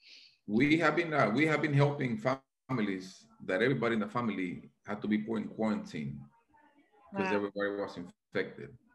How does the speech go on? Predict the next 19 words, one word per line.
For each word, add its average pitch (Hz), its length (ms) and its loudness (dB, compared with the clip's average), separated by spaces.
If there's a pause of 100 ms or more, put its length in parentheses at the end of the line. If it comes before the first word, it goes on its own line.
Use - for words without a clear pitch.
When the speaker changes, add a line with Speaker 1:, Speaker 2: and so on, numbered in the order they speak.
(300)
Speaker 2:
Oh - 40 -10
my 196 220 -6
Speaker 1:
We're - 80 0
talking 123 220 2
Speaker 2:
God. 113 100 0
Speaker 1:
about 95 460 0 (680)
five 120 720 4
to 107 200 -4
ten 123 320 2
people 113 320 2
in 110 100 2
a, 98 100 2
in 95 120 -4
a 95 60 -4
home 117 360 0 (1400)
that 92 120 -2
were 104 100 4
Speaker 2:
Wow. 117 120 6
Speaker 1:
infected - 440 0